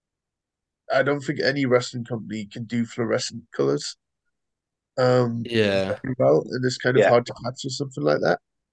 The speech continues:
Speaker 3: Yeah.
Speaker 1: Um,
Speaker 2: The blue is just lovely as well.
Speaker 1: It is.
Speaker 2: Sort of,
Speaker 1: Yeah.
Speaker 2: uh, Rougeau's-esque.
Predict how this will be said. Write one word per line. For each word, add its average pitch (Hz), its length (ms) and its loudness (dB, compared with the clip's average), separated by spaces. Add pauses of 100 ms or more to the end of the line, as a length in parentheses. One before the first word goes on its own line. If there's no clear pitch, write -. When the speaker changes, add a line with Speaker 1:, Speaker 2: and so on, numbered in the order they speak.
(300)
Speaker 3:
Yeah. 120 280 4
Speaker 1:
Um, 117 360 -6 (240)
Speaker 2:
The 117 80 -8
blue 160 260 4
is 107 80 0
just 87 200 -10
lovely 76 300 -8
as 78 120 -12
well. 85 340 -12 (440)
Speaker 1:
It 110 100 -6
is. 104 460 -4 (100)
Speaker 2:
Sort 123 280 0
of, - 20 -4
Speaker 1:
Yeah. 110 80 2
Speaker 2:
uh, 98 460 2 (300)
Rougeau's-esque. 101 1000 -4